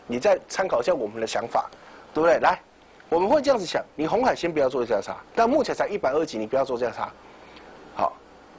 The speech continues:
你现在要想的是，夏普股价从八十九元大涨到四百、四百九十八块，有没有人跟你这样说？没有，可是它是事实哦，真的哦，没有人这样跟你讲，可是它是事实哦。你看一下，这叫夏普。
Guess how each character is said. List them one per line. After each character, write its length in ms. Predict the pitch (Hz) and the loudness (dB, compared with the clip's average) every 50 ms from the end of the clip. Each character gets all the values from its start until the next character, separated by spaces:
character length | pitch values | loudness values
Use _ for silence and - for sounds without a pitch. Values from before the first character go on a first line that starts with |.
| - - - - | -20 -20 -10 -4
你 140 | - 170 190 | -2 0 0
现 140 | 277 330 302 | 2 2 4
在 100 | 330 330 | 6 8
要 120 | 320 269 | 6 6
想 220 | - - 147 123 | 6 4 0 2
的 80 | 123 139 | 0 0
是， 240 | - - 190 175 - - - - - - - - | -2 0 -2 -2 -4 -6 -16 -20 -20 -20 -12 -6
夏 360 | - - - - 370 349 285 | -2 0 2 4 6 6 6
普 180 | - - 156 143 | 4 4 0 -4
股 260 | - - 131 127 127 | -2 -2 -4 -4 -2
价 180 | - - 247 220 | 2 2 2 2
从 180 | - - 147 151 | 2 0 -2 0
八 240 | - 233 226 180 180 | 2 2 4 4 2
十 180 | - - 196 | 0 -4 -6
九 260 | 190 - 160 127 120 123 | -2 0 0 2 2 2
元 160 | 123 120 127 | 0 0 2
大 160 | - 202 175 | 2 2 2
涨 160 | - 127 107 | 2 -2 -2
到 140 | - 160 156 | 0 0 0
四 260 | 156 - - 196 170 | 0 -2 -2 -4 -4
百、 240 | 143 - 117 107 113 - - - - - - | -2 -2 -2 -4 -4 -4 -8 -20 -20 -16 -10
四 240 | - - - 240 214 | -6 -4 -2 0 2
百 160 | 160 156 160 | 2 2 2
九 140 | 151 123 107 | 2 0 -6
十 100 | - 123 | -4 -2
八 180 | 127 135 131 | 0 0 0
块， 180 | - - 139 131 - - 131 - | 2 0 -2 -2 -4 -8 -10 -4
有 120 | 156 160 | -2 0
没 80 | 156 196 | 2 2
有 40 | 214 | 2
人 100 | 185 147 | 0 0
跟 100 | 175 165 | 0 0
你 60 | 127 | 0
这 80 | 120 143 | 0 -2
样 100 | 131 110 | -4 -2
说？ 240 | - 123 113 113 - - - - - - - - - - - - - - - - - - - - | -2 -4 -4 -4 -6 -10 -20 -20 -20 -20 -20 -20 -20 -20 -20 -20 -20 -20 -20 -20 -20 -20 -14 -6
没 220 | - 117 139 170 202 | -2 0 2 4 4
有， 100 | 196 165 | 2 2
可 120 | - 151 | 0 -2
是 80 | 143 180 | -4 -2
它 120 | 196 202 | -2 -2
是 60 | 196 | -2
事 180 | 185 - 214 175 | -2 -4 -4 -4
实 120 | - - 131 | -2 0 0
哦， 120 | 120 131 - - - - - - - - - - - | 0 -2 -4 -10 -20 -20 -20 -20 -20 -20 -20 -16 -4
真 160 | - 226 262 277 | 0 2 4 6
的 80 | 262 | 6
哦， 60 | 247 | 4
没 160 | 226 220 277 311 | 4 4 4 6
有 100 | 285 233 | 6 6
人 160 | 175 160 180 | 6 4 4
这 80 | 262 | 4
样 60 | 269 233 | 2 4
跟 100 | 247 233 | 4 2
你 80 | 226 | 2
讲， 140 | 220 208 151 | 2 0 0
可 120 | 151 151 | 0 0
是 60 | 180 208 | 0 2
它 140 | 240 247 | 0 0
是 60 | 233 - | 0 0
事 80 | 233 196 - | -2 -2 0
实 60 | 160 | 0
哦。 60 | 151 143 | 0 2
你 60 | 156 | 2
看 100 | 220 220 | 0 0
一 40 | 208 | 0
下， 100 | 226 202 | 0 0
这 140 | 196 214 | 0 0
叫 100 | 220 208 | 0 0
夏 160 | - - 180 151 | 2 0 0 -2
普。 140 | - 117 | -2 -8